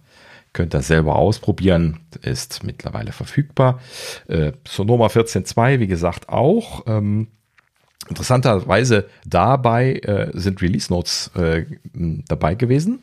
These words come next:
Wenn man <laughs> auf mehr Info im Update-Dialog geklickt hat, gab's richtig viel Text dieses Mal.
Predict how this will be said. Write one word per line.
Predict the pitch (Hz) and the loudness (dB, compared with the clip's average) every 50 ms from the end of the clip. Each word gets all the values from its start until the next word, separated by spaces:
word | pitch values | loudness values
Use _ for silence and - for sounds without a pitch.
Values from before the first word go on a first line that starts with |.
| _ | _
Wenn | - - 92 87 | -6 -4 -2 0
man | 85 82 85 80 - - _ _ _ | 2 2 0 0 -4 -10 _ _ _
<laughs> | - - - - - - | -18 -18 -18 -18 -12 0
auf | - 87 90 - - | 0 0 0 0 -4
mehr | - 85 73 76 85 107 127 - | -2 0 2 4 6 6 6 6
Info | - 104 107 147 - - - 95 82 82 | 4 4 2 2 0 2 2 4 4 4
im | - - 82 80 80 85 - | 2 2 2 2 2 0 0
Update-Dialog | - 107 - - - 95 - - 92 82 80 82 90 85 | 0 -2 0 2 0 0 2 2 2 2 2 2 0 -2
geklickt | - - - - - 110 - - - | -4 -10 -6 -4 -4 -4 -4 -4 -2
hat, | - 165 185 - - - | -2 -2 -2 -2 -10 -6
gab's | - - 82 - - - | -4 -4 -4 -4 -6 -8
richtig | 104 104 - 104 - | -8 -6 -6 -8 -4
viel | - 107 101 | -2 -2 -4
Text | - - 92 71 - - - | -2 -2 -4 -4 -4 -4 -6
dieses | 98 82 82 82 85 - - | -6 -4 -4 -6 -12 -8 -6
Mal. | 87 85 101 135 | -4 0 0 0